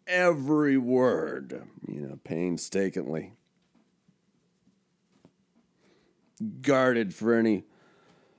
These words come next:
potential for maybe, just maybe, a better word. And as I'm doing this, again, not a poet, don't, don't, don't write poetry.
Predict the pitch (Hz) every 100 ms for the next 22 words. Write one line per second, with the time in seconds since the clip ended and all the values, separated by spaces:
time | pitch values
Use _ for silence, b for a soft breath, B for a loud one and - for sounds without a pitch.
0 | b b _ _ _ _ _ _ - 131
1 | - - 147 151 - 107 98 - 92 90
2 | - - 104 131 175 175 139 113 143 123
3 | 117 147 151 82 - _ b b b 131
4 | 131 - 220 190 160 151 117 98 - -
5 | - - _ - _ _ _ _ - b
6 | b b b 117 139 139 135 127 - 135
7 | 143 139 135 - - 117 - 160 170 127
8 | 117 - 120 143 117 120 113 - - 110
9 | - - - - 113 - - 87 101 -
10 | 107 104 -